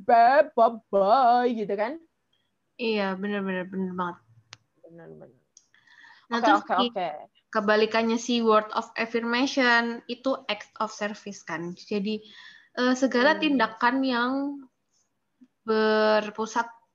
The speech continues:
Speaker 2: untuk kita, kayak misalkan
Speaker 1: Oke,
Speaker 2: untuk
Speaker 1: oke.
Speaker 2: kebutuhan kita lah ya, terutama khususnya.
Speaker 1: Mm, mm, mm, mm.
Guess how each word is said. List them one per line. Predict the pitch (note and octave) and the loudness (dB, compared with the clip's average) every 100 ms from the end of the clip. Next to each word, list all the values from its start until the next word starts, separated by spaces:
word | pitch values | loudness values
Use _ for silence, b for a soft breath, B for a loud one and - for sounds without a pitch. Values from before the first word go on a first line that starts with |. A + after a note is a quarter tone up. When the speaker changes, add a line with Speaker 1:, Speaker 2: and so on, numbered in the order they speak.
| _ | _
Speaker 2:
untuk | A3 G#3+ A3 | -10 -10 -10
kita, | A3 - F#3 F3+ F3+ - | -16 -4 0 0 -2 -4
kayak | G3 F#3+ | -2 0
misalkan | G3+ G3+ G3 F#3+ G#3 G#3+ G#3+ | -2 -4 -6 -4 -2 -2 -4
Speaker 1:
Oke, | - - - | -12 -20 -4
Speaker 2:
untuk | G#3+ G#3 - | 0 0 -2
Speaker 1:
oke. | G3 | -8
Speaker 2:
kebutuhan | G#3 G#3+ A#3 A3+ A3 | -6 -2 0 0 -2
kita | B3 - - A3+ | -6 -8 -6 -4
lah | F#3 | -4
ya, | F3+ F#3 | -4 -6
terutama | F#3+ F#3 F#3 F3+ F3+ | -8 -8 -6 -6 -8
khususnya. | F#3+ F#3+ F#3+ F3+ F#3 G3 _ | -10 -12 -16 -10 -10 -10 _
Speaker 1:
Mm, | B3 | -14
mm, | A3+ C4 | -10 -8
mm, | C4 A3+ A#3+ | -8 -8 -10
mm. | B3 | -12